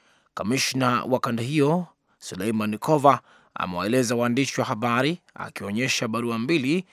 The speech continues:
kutoka makao makuu ya chama hicho Kinondoni na moja kutoka kanda ya Pwani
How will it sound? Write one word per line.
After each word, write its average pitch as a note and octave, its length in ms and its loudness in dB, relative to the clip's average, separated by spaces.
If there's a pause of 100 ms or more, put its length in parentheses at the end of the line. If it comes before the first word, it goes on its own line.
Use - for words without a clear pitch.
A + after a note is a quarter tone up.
(220)
kutoka A#2 500 -4
makao A2 300 -4
makuu A2+ 300 -4
ya C3 100 2
chama C3 200 -4
hicho C#3+ 280 -4
Kinondoni A2+ 600 -2 (460)
na - 80 -10
moja B2 320 -2
kutoka B2+ 340 -4
kanda B2 360 -2
ya G2+ 120 -4
Pwani E3+ 480 -2